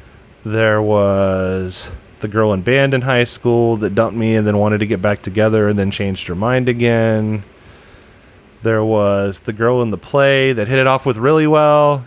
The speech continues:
and then her friends made fun of her, so she dumped me and then proceeded to hate me. Uh,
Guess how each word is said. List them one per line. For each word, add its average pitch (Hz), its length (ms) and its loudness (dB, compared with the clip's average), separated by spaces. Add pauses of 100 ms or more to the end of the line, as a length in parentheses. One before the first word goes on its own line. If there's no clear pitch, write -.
and 117 160 -2
then 113 160 0
her 110 120 -2
friends 123 340 -2
made 120 180 0
fun 117 200 0
of 113 120 0
her, 113 240 2
so 117 160 -2
she 107 160 -4
dumped 104 240 0
me 107 160 0
and 104 100 0
then 101 280 0
proceeded 101 400 -2
to 87 80 -2
hate 117 240 -2
me. 104 480 0 (1160)
Uh, 98 1040 -2